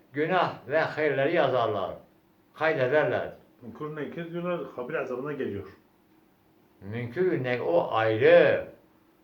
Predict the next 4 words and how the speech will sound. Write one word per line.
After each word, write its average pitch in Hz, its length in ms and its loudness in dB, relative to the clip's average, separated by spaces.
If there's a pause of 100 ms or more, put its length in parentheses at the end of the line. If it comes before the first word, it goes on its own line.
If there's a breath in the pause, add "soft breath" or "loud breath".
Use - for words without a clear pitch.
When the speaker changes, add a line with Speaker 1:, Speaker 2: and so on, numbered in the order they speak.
(960)
Speaker 1:
Münkür 107 380 -8
nekir 160 380 -6
sağımızda, 104 720 -6
solumuzda 104 920 -6